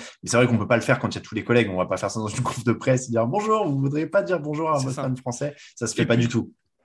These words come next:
Speaker 2: et puis d'un point de vue aussi purement technique, euh, le jingle pour l'enregistrer, pour qu'il soit propre, et en plus, euh, tu, je parle sous ton, sous ton consentement, c'est toi le, le, le, la personne de la radio, il faut avoir, euh, un son très propre avec un, un enregistreur relativement près de, de, de, de la bouche de la personne pour que
Speaker 1: Ouais.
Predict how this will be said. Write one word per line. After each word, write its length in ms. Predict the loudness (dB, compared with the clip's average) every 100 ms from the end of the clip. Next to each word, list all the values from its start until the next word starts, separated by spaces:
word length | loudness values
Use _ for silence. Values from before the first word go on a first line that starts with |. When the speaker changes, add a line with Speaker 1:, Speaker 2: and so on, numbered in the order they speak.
| -6
Speaker 2:
et 80 | -6
puis 140 | -4
d'un 120 | -4 -4
point 180 | -4
de 40 | -4
vue 120 | -4
aussi 200 | -6 -8
purement 300 | -6 -4 -4
technique, 480 | -6 -6 -4 -6 -8 -6
euh, 400 | -4 -4 -4 -4
le 120 | -6
jingle 380 | -6 -4 -4 -4
pour 140 | -8
l'enregistrer, 400 | -8 -10 -10 -12
pour 140 | _
qu'il 120 | -20 -16
soit 140 | -12
propre, 320 | -4 -6 -6 -12
et 100 | -12
en 80 |
plus, 300 | -12 -16 -14
euh, 100 | -14
tu, 120 | -14 -20
je 160 | -20 -10
parle 160 | -10
sous 120 | -12
ton, 300 | -16 -14 -14
sous 100 | -16 -18
ton 100 | -16
consentement, 400 | -14 -14 -10 -12
c'est 120 | -10
toi 140 | -8
le, 240 | -8 -8 -10
le, 460 | -10 -10 -12 -14
le, 280 | -14 -14 -14 -20 -16
la 240 | -10 -8 -6
personne 260 | -6 -4
de 60 | -2
la 100 | -2
radio, 300 | -2 -2 -4
il 100 | -6
faut 300 | -6 -4 -2
avoir, 360 | -2 0 0 -2
euh, 40 | -6 -12 -8
un 100 | -6
son 160 | -6
très 180 | -6 -6
propre 360 | 0 -2 0 -2
avec 280 | -2 -6
un, 80 | -6
un 520 | -8 -8 -8 -6 -6 -4
enregistreur 500 | -6 -8 -8 -8 -8
relativement 540 | -6 -6 -6 -8 -8
près 260 | -4 -4 -4 _ _ -8
de, 340 | -4 -4 -4
de, 440 | -6 -8 -6 -8
de, 300 | -10 -8 -8
de 100 | -6
la 100 | -6
bouche 160 | -6 -6
de 60 | -8
la 100 | -10
personne 400 | -8 -4 -4 -4
pour 180 | -10
que 80 | -8
Speaker 1:
Ouais. 160 | -6